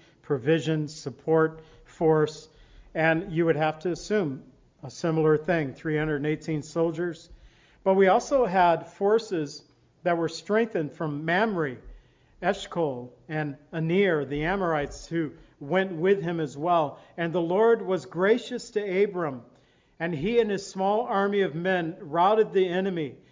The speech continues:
In verse sixteen, it tells us that they brought back all the goods,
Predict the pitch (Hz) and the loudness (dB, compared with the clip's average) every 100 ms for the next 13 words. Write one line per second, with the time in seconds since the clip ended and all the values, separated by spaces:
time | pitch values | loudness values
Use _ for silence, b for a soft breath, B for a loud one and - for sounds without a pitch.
0 | b 143 131 175 170 185 180 - 185 175 | b -10 -2 -2 -2 -4 -4 -4 -4 -2
1 | 131 - 170 151 143 - 147 165 143 165 | -4 -2 -2 -2 -8 -4 -2 0 0 0
2 | 170 170 165 151 - - _ 170 185 214 | 0 0 0 0 -6 -20 _ 2 4 4
3 | 170 165 156 143 120 - | 2 0 2 0 -2 -10